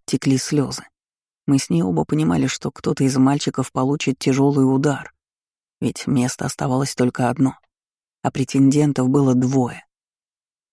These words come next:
"На моей памяти такое впервые", — хохотнул судья в рупор. "Впервые на верхней ступени пьедестала оказались сразу двое". "Двое?" —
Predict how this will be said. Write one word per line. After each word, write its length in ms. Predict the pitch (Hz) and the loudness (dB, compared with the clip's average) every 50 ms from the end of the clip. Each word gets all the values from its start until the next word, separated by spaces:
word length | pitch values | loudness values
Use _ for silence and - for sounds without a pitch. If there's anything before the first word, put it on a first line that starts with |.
| _ _ _ _ _ _ _ _ - | _ _ _ _ _ _ _ _ -6
"На 120 | 135 127 | -4 -2
моей 360 | - 196 220 226 233 214 180 | -2 -2 0 0 2 2 2
памяти 480 | - - 170 - 160 160 151 143 - 143 | 0 0 0 2 4 4 2 2 0 -2
такое 400 | - 135 131 - 165 151 139 131 | -2 -2 -2 2 2 2 2 2
впервые", — 680 | - - - 180 143 143 131 127 117 95 - - - _ _ _ _ _ _ | 0 -2 0 2 2 2 2 2 0 -2 -4 -12 -20 _ _ _ _ _ _
хохотнул 580 | - - - 139 - - 123 - - 131 127 127 | -8 -4 -4 -4 -2 -2 -4 0 0 0 0 0
судья 380 | - - 151 143 139 131 123 | 0 0 0 2 2 2 2
в 100 | 120 135 | 0 -2
рупор. 360 | 131 127 117 - - - - - _ _ _ _ _ _ _ _ _ _ _ _ - | -2 -2 -4 -4 -8 -18 -18 -20 _ _ _ _ _ _ _ _ _ _ _ _ -20
"Впервые 640 | - - - - 160 156 160 165 190 202 208 190 180 | -18 -6 0 2 2 4 4 4 4 6 6 6 4
на 140 | 175 165 160 | 4 4 4
верхней 460 | 160 170 175 165 - - 151 151 147 | 4 4 4 2 2 0 2 2 2
ступени 520 | 139 - - 151 131 - 160 160 156 147 139 | 2 0 -2 -2 0 2 2 4 4 4 2
пьедестала 680 | - 139 139 135 143 135 - - - 180 190 185 147 | 2 2 0 2 0 -2 -2 0 0 2 2 2 0
оказались 560 | 135 117 - 156 143 139 160 160 151 143 139 - | 0 -2 0 0 0 2 2 2 2 2 0 0
сразу 460 | - - 160 165 165 151 151 151 147 | -2 -2 0 2 2 2 2 2 2
двое". 640 | 147 147 147 143 147 151 139 131 131 - - - _ _ _ _ _ _ _ _ _ _ _ _ _ _ _ _ _ _ _ _ _ _ - | 2 2 2 2 2 2 0 -2 -6 -12 -16 -20 _ _ _ _ _ _ _ _ _ _ _ _ _ _ _ _ _ _ _ _ _ _ -6
"Двое?" — 580 | 156 139 147 139 131 131 131 127 131 147 - | -4 -2 -2 0 0 0 0 0 0 -2 -4